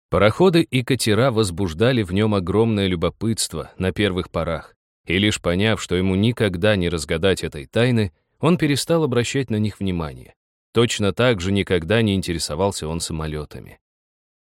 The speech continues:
Но если не мог он ничего увидеть, зато в чутье не могла с ним сравниться ни одна собака.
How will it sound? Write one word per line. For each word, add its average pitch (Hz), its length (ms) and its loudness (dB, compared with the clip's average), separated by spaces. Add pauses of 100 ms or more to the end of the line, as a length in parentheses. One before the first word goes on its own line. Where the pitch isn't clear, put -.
(140)
Но 87 100 0
если 131 320 4
не 139 140 4
мог 147 240 2
он 117 140 4
ничего 110 460 0
увидеть, 101 640 -2 (240)
зато 101 480 0
в - 60 -12
чутье 101 520 -2
не 113 120 2
могла 95 400 2
с - 100 -6
ним 98 140 -4
сравниться 85 580 -4
ни 90 280 -4
одна 78 400 -8
собака. - 760 -12